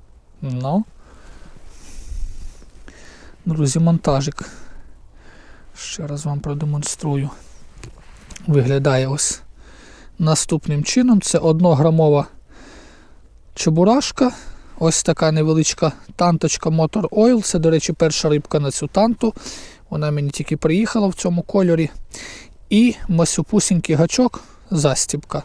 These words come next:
яку я завжди не закрию чомусь і кидаю. Ну, так стається, бо пальці великі, застібка мала.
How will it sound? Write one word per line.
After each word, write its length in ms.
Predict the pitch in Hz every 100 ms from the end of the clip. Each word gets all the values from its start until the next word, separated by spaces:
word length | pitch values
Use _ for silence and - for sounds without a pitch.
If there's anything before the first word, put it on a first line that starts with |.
| - - - -
яку 300 | 156 - 156
я 160 | 151 - - - - - - - - - - - - - -
завжди 540 | 165 180 208 170 170 139
не 140 | 151
закрию 500 | 151 160 214 269 196
чомусь 440 | - 180 156 151 165
і 80 |
кидаю. 460 | 156 165 139 127 131
Ну, 120 | 185 190
так 220 | 151 -
стається, 520 | - - 139 131 -
бо 140 | 147 139
пальці 400 | 143 147 - 147
великі, 420 | 156 208 - 170 - - - -
застібка 600 | 165 151 151 - 151 -
мала. 300 | 147 156 220